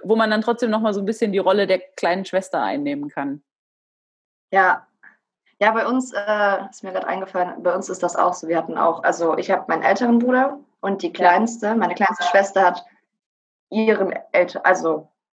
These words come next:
Speaker 2: mein, der nächste, der kommt, ist neun Jahre.
Speaker 1: Mhm.
Speaker 2: Und die sind so ein, die sind ein Team und wir oben sind ein Team. Also
Speaker 1: Ja.
Speaker 2: immer zusammen, wenn, wenn er Ärger bekommen hat, war ich mit dabei. Wenn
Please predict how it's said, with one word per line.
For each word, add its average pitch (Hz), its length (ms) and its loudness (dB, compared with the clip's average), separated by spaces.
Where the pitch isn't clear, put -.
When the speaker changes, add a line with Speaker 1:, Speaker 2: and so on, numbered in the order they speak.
Speaker 2:
mein, 180 360 0
der 180 140 4
nächste, 226 400 0
der 226 120 4
kommt, 233 280 4
ist - 200 -6
neun 180 220 4
Jahre. 160 420 0
Speaker 1:
Mhm. 240 280 4
Speaker 2:
Und - 180 -2
die - 80 -4
sind 196 220 -4
so 190 80 4
ein, 185 240 0
die 233 120 2
sind 262 160 6
ein 254 80 4
Team 262 240 4
und 214 120 2
wir 196 200 6
oben 240 180 6
sind 254 240 6
ein 254 80 6
Team. 277 380 2
Also 185 380 2
Speaker 1:
Ja. - 80 6
Speaker 2:
immer 240 180 8
zusammen, 233 520 4
wenn, 226 240 0
wenn 214 160 0
er 240 180 4
Ärger 226 220 4
bekommen 226 400 2
hat, 220 200 -4
war 185 200 4
ich 190 140 -4
mit 220 160 -6
dabei. 220 400 4
Wenn 196 120 -2